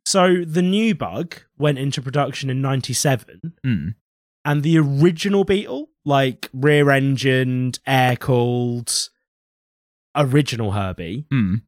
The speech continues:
Speaker 1: didn't come out of production until two thousand and three.
Speaker 2: But that last product-, those last production years were probably like a, "We make one a year," like that. Okay,
Speaker 1: No.
Speaker 2: fair enough.
Speaker 1: It was in full-scale production in Mexico.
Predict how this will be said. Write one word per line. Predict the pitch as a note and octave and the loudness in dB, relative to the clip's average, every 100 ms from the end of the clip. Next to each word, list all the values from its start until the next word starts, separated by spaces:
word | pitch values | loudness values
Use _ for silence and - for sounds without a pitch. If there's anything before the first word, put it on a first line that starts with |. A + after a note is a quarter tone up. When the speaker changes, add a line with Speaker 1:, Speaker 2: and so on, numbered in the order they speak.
| _ | _
Speaker 1:
didn't | F3 D#3 D#3+ D3+ | 2 2 2 -2
come | E3 D#3 | 0 2
out | E3 E3 | 4 2
of | D3 | 0
production | - B2+ A#2 A2+ B2+ | -4 -4 -4 -4 -6
until | B2+ A#2+ C3+ | -6 -6 -8
two | - G3 | -2 -2
thousand | F#3+ F#3+ F#3 F#3 E3+ | 0 -2 -2 -4 -6
and | E3+ | -8
three. | - F3 A#2+ G#2 - | -8 -8 -8 -8 -4
Speaker 2:
But | A#2+ | 0
that | B2 | 2
last | B2+ C#3+ C3+ - | 2 2 2 -2
product-, | A#2 G#2+ G#2 - | -4 -2 -4 -4
those | D#3+ F#3 | 2 2
last | D#3+ F#3+ - | 4 2 2
production | - C#3 - | -2 -2 -2
years | A#2+ G2+ | -2 -2
were | G#2 | -4
probably | A2 G2+ | -2 -2
like | G2+ G2+ | 0 -2
a, | A2+ G2 - | -2 -2 -2
"We | A#2 C#3 | 2 2
make | D3 C3 | 2 0
one | A#2+ G#2+ A2 | -2 0 0
a | G2+ | 0
year," | G2 G#2 E2+ D#2 | -2 -2 -4 -6
like | E2+ F2 | -10 -8
that. | F#2+ - | -8 -4
Okay, | - G#2 D#3 B2+ G2+ | 0 2 4 2 0
Speaker 1:
No. | G2+ G#2+ | -6 -8
Speaker 2:
fair | E2 | -6
enough. | E2+ G2 B2 | -4 -4 0
Speaker 1:
It | D3 | 2
was | D3 C3 | 2 2
in | C#3+ | 0
full-scale | C3+ - D#3+ D#3 - D#3 C#3 | 0 0 2 2 0 2 0
production | C3+ C3+ A#2+ - | 2 -2 -2 -4
in | A#2+ | -4
Mexico. | B2 - - G#2+ | -6 -8 -14 -16